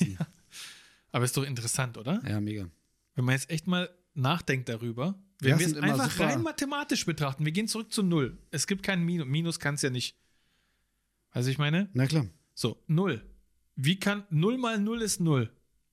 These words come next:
Speaker 2: Du musst plus eins machen. Wo kommt die eins her?
Speaker 1: Jetzt wird's echt super mathematisch.
Speaker 2: Ja,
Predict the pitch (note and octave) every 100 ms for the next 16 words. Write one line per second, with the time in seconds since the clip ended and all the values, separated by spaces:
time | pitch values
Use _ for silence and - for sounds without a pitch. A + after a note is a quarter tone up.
0 | - C#3 D3+ - F3 A3 - F#3 G#3 E3
1 | B2+ B2 B2 - D#3 D3+ E3 F#3+ - F#2
2 | - _ _ _ _ _ _ _ _ _
3 | _ _ _ - - - A2+ - B2+ -
4 | A#2 A2+ A#2 A2+ G2+ G2+ F#2+ B2+ C3 -
5 | _ _ _ - C3+ B2 C3+ A#2